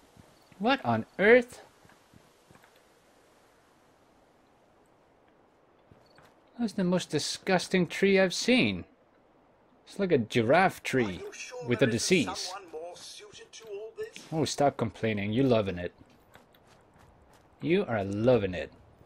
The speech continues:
Speaker 1: Where's the blue barrel?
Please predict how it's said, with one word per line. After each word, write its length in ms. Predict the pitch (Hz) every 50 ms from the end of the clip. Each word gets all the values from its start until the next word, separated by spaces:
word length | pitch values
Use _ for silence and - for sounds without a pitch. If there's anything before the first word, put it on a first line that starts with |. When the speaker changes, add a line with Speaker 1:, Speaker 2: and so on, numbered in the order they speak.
| _ _ _ _ _ - - _ _ _ - - - - - _ _ _ - - _ _ _ _ _ _ _ _ _ _ _ _ _ _ _ _ _ - _ - - - - - _ - _ _ - - - - _ _ _ -
Speaker 1:
Where's 240 | - 147 175 180 165
the 80 | - 165
blue 180 | 151 170 170
barrel? 400 | 147 151 143 120 101 82 76 -